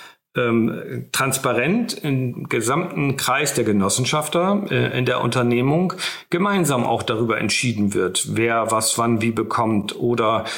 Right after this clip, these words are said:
es sind ganz bestimmte Mechanismen da, ähm, damit, das war wirklich für mich auch im, in der Vorbereitung des Buches faszinierend, im Gespräch mit,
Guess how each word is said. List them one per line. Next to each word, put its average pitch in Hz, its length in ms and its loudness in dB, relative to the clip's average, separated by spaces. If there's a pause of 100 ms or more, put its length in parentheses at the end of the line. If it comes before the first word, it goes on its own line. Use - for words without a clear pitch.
(160)
es - 200 -2
sind 120 160 0
ganz 120 220 0
bestimmte 120 520 0
Mechanismen 120 760 2
da, 117 360 2 (320)
ähm, 117 440 0
damit, 120 600 -2 (100)
das 123 320 0
war 120 180 2
wirklich 127 260 0
für 131 100 0
mich 139 220 0
auch 123 160 0
im, 120 160 2
in 117 160 0
der 110 100 2
Vorbereitung 123 460 0
des 117 180 -2
Buches 175 320 0
faszinierend, 131 720 2
im 120 140 0
Gespräch 120 560 0
mit, 139 180 2